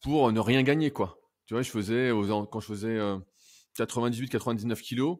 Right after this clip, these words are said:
à peu près mon poids de forme en, en muscu, euh, et ben, je faisais, euh, dix-neuf ou vingt reps par semaine au coucher, et chaque année, je m'entraînais pour les Super Physique Games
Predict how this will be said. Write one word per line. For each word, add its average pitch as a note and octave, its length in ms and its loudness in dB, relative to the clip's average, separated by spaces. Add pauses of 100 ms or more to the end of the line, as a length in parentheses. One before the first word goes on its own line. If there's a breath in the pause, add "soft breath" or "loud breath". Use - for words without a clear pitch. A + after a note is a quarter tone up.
(140)
à - 40 -20
peu - 80 -20
près A2 120 -10
mon G#2 100 -8
poids G#2 140 -6
de - 60 -20
forme A#2+ 200 -4
en, G2 120 -4
en G#2 60 -4
muscu, G#2+ 420 -8 (520 loud breath)
euh, F2+ 680 -2 (380)
et A2+ 80 -2
ben, B2+ 200 6
je C3 80 0
faisais, A#2+ 400 4
euh, A2 120 4
dix-neuf B2+ 440 0
ou A#2 60 -6
vingt A#2 100 2
reps B2+ 160 0
par A#2 100 4
semaine B2 180 0
au - 20 0
coucher, D3 560 0
et G#2+ 40 0
chaque - 240 -2
année, C3+ 220 2
je G#2 100 -8
m'entraînais A#2+ 640 -4 (160)
pour - 120 -6
les G3 80 -4
Super G#2+ 320 -6
Physique G#2+ 240 -8
Games B2+ 160 0